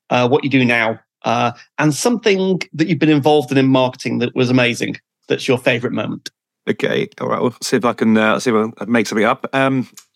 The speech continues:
Speaker 2: so,
Speaker 1: <laughs>
Speaker 2: I suppose my background, uh, was sales originally. Um, I did a number of sales roles at Diageo, and Heineken, was a sales director at, at Heineken. And at,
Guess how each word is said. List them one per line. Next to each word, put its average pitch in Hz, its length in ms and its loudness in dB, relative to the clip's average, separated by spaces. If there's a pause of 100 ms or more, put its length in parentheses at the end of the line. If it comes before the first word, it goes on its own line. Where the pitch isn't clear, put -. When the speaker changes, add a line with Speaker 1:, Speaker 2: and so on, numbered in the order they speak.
Speaker 2:
so, 147 680 0 (100)
Speaker 1:
<laughs> - 60 -20
Speaker 2:
I - 80 -12
suppose 160 180 -2
my 156 100 2
background, 139 680 -2 (480)
uh, 135 400 4
was 135 180 2
sales 156 360 2
originally. 123 400 0 (180)
Um, 117 420 0 (300)
I 104 40 -10
did 117 120 -2
a - 20 4
number 120 180 4
of 104 60 -2
sales 117 280 2
roles 117 420 2
at - 120 -2
Diageo, 110 760 2 (420)
and 110 240 0
Heineken, 110 480 0
was 101 80 2
a 98 60 -4
sales 110 240 2
director 104 380 -2
at, 92 100 -2
at 90 100 -4
Heineken. 113 480 0
And 107 120 2
at, 104 100 -4